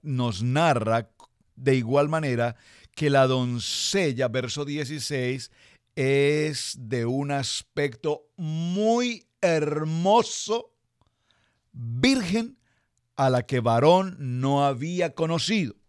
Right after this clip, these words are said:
Importante información,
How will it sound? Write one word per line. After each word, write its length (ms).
Importante 760
información, 720